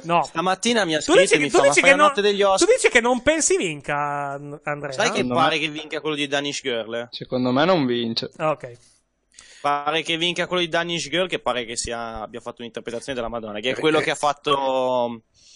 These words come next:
Speaker 2: Stephen Hawking l'anno scorso.
Speaker 4: Giuro, rido per un mese se non <laughs> vince ancora DiCaprio.
Speaker 3: I-, io,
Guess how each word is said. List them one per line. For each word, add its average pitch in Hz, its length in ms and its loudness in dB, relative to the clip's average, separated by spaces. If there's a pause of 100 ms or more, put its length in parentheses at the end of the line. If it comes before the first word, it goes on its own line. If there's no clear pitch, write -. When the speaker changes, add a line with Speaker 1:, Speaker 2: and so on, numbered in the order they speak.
(220)
Speaker 2:
Stephen 143 380 -2
Hawking 139 300 0
l'anno 127 240 -4
scorso. 98 500 -12 (160)
Speaker 4:
Giuro, 151 360 2
rido 170 260 0
per 165 180 -4
un 170 140 -4
mese 92 480 -14 (180)
se 98 140 -12
non 95 180 -16
<laughs> - 80 -18
vince 139 220 -12
ancora - 640 -8
DiCaprio. 117 540 -12 (320)
Speaker 3:
I-, - 80 2
io, 262 140 4